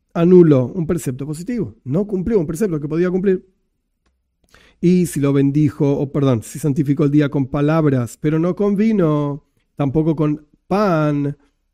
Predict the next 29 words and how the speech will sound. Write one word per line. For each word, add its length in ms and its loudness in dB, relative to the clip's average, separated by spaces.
en 220 2
segunda 580 0
instancia, 880 -4
bíblicamente 800 0
cumplió, 840 -2
pero 180 -2
no 100 0
cumplió 240 2
con 80 2
las 100 2
palabras 260 -2
de 80 -2
nuestros 240 -2
sabios. 480 -12
Punto. 580 0
Este 260 0
es 100 -2
el 100 -2
precepto 460 -4
número 280 -2
treinta 380 -2
y 80 4
uno. 380 -2
Antes 840 -2
de 120 -2
entrar 800 -2
en 300 -2
el 180 -4
texto 720 -6